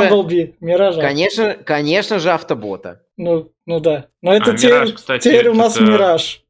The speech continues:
Speaker 1: а не
Speaker 3: Миража,
Speaker 1: Бамблби,
Speaker 3: этот,
Speaker 1: наконец-то.
Speaker 3: как его
Speaker 1: Я
Speaker 3: зовут, э, он списан полностью. Я понимаю, что он появлялся в Трансформерах до этого, но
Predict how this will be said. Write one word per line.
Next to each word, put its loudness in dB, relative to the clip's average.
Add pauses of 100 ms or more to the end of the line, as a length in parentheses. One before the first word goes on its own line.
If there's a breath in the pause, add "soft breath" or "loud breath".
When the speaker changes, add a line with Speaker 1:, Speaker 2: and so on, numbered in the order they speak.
Speaker 1:
а 0
не -4
Speaker 3:
Миража, 2
Speaker 1:
Бамблби, 4
Speaker 3:
этот, 0
Speaker 1:
наконец-то. -2
Speaker 3:
как -6
его -6
Speaker 1:
Я -8
Speaker 3:
зовут, 0
э, -6
он -4
списан -12
полностью. -6
Я -2
понимаю, -4
что -10
он -6
появлялся -6
в -20
Трансформерах -6
до -2
этого, -2
но -2